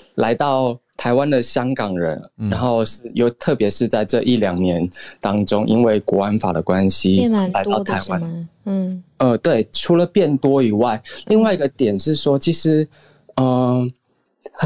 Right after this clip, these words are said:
Speaker 1: 大多数的香港人，他们其实在台湾的时候，他们会有一点担心去谈，就是，呃，在，就是香港的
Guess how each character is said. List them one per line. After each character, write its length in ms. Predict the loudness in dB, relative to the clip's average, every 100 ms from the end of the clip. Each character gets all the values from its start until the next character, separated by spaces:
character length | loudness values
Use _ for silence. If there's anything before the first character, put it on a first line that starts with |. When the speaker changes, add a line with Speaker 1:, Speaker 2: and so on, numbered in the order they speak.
| -2
Speaker 1:
大 180 | -2 0
多 160 | 2
数 220 | 2 2
的 80 | 2
香 260 | 0 0 2
港 220 | 2 0
人， 160 | 2 2
他 100 | 2
们 180 | 2
其 220 | 2 0 0
实 520 | 0 2 4 2 0 -8 -20 -20 _ _
在 200 | -2 -2
台 180 | 0 0
湾 140 | 2
的 60 | 0
时 100 | 0
候， 60 |
他 120 | 0 2
们 140 | 0
会 280 | 0 2 2
有 160 | 2
一 60 | 2
点 260 | 2 0 0 -2 -8 -12 -8
担 180 | 0 0
心 220 | 2 0
去 140 | 2 -2
谈， 260 | 0 -2 0 0 -4 -18 -20 _
就 120 | -4
是， 520 | 0 2 4 4 2 0
呃， 360 | -2 0 2 0
在， 340 | 0 -2 0 0 -2 -6
就 120 | -4
是 320 | -2 0 0 -2 _ _ _
香 360 | -6 -2 0
港 260 | 0 0 -2
的 260 | -2 -2